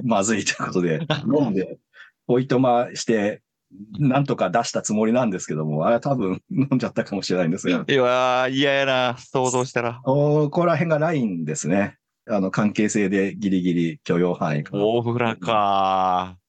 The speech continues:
Speaker 2: でもね、もう良かれと思ってですもんね。
Speaker 1: 本当に、ええ、それはもう、先方の気持ちですから、それは受けないわけにはいかないと。あの、面白半分でカマキリの素揚げよりかは、あの、心のこもったボウフラかなと。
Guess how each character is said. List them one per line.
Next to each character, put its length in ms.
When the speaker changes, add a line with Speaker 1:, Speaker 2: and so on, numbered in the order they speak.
Speaker 2:
で 200
も 160
ね、 400
も 580
う 40
良 120
か 160
れ 100
と 120
思 180
っ 60
て 140
で 120
す 80
も 140
ん 40
ね。 260
Speaker 1:
本 100
当 0
に、 180
え 60
え、 180
そ 160
れ 80
は 80
も 440
う、 320
先 200
方 120
の 160
気 140
持 120
ち 120
で 100
す 80
か 320
ら、 40
そ 120
れ 60
は 60
受 120
け 120
な 120
い 60
わ 100
け 100
に 100
は 220
い 100
か 140
な 120
い 60
と。 160
あ 160
の、 220
面 220
白 180
半 180
分 200
で 220
カ 120
マ 120
キ 120
リ 60
の 100
素 140
揚 80
げ 80
よ 80
り 80
か 120
は、 320
あ 140
の、 380
心 280
の 100
こ 100
も 120
っ 60
た 140
ボ 160
ウ 20
フ 100
ラ 100
か 140
な 120
と。 100